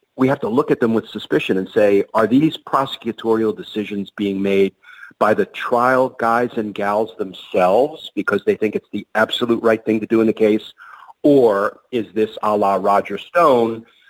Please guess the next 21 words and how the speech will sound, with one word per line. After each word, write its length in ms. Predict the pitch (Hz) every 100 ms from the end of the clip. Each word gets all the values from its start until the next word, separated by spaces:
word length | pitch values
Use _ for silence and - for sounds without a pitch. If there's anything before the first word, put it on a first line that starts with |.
| _
uh, 160 | 107 101 -
Bill 260 | 127 127
Barr 600 | 113 117 117 107 98 95
putting 320 | - - 117 104
his 120 | 107 -
thumb 180 | 107 104
on 120 | 95
the 100 | 92
scale 560 | - - 147 127 101 101
to 140 | -
make 280 | 101 104 98
sure 540 | - 147 123 101 87 - _ _ _
that 240 | 104 101 -
the 80 |
president 560 | 107 - 127 127 117 113
is 180 | 104 -
pleased 680 | - 135 143 180 208 196 - _ _ _
and 460 | 147 151 127 113 113
that 220 | 117 110
the 80 | -
president's 800 | 107 - 120 117 110 101 98 -